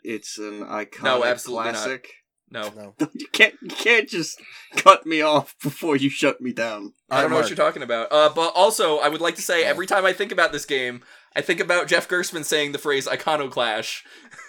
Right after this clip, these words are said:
Speaker 3: Well, <laughs> uh,
Speaker 2: And I have, uh, called it iconoclash on numerous occasions by
Speaker 3: Wow,
Speaker 2: accident because of that
Speaker 3: that's
Speaker 2: fucking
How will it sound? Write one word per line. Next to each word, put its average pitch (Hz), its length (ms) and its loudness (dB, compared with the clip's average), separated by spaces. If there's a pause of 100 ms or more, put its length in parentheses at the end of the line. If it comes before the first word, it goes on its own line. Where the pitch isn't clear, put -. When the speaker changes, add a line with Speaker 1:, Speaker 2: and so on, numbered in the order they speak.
(140)
Speaker 3:
Well, 180 280 2
<laughs> 175 680 -2 (720)
uh, 156 580 0 (180)
Speaker 2:
And 165 120 6
I 156 100 12
have, 165 180 10
uh, 151 160 8
called 165 300 2
it 147 100 2
iconoclash 131 800 0
on 139 140 -2
numerous 139 340 -8
occasions 131 420 -8
by 127 140 0
Speaker 3:
Wow, 120 60 2
Speaker 2:
accident 110 440 -2
because 123 240 -4
of 131 60 -4
that 120 60 0
Speaker 3:
that's - 140 -4
Speaker 2:
fucking 127 140 -2